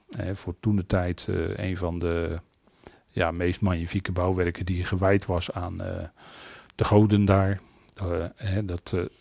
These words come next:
dat is toch wel, eh, indrukwekkend als je dat daar ziet. En dan had je ook de Stoïcijnen. Zeno van Citium, dat was de, zeg maar, de grondlegger van het, eh,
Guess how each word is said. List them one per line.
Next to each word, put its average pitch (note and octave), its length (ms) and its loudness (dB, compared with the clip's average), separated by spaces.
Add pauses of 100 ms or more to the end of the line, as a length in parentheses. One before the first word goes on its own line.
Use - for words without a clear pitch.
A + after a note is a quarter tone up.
(240)
dat G2 260 -4
is G2 80 -4
toch G2 180 2
wel, F#2 340 0
eh, F#2+ 180 -2
indrukwekkend F#2+ 580 0
als E2+ 140 -2
je G2 60 -2
dat E2+ 180 -4
daar E2+ 180 0
ziet. A2+ 300 -2 (580)
En D#3 220 10
dan B2+ 160 12
had A#2+ 180 10
je C3 120 6
ook A#2+ 240 8
de G2 180 6
Stoïcijnen. D#3 960 2 (1000)
Zeno A#2 580 10
van G2 260 6
Citium, D3 580 4
dat G#2 180 2
was G2 220 2
de, F#2 400 2
zeg F2 240 -2
maar, F2+ 140 -2
de F2 80 -2
grondlegger A#2 560 4
van G#2 200 0
het, - 260 -4
eh, F#2+ 240 2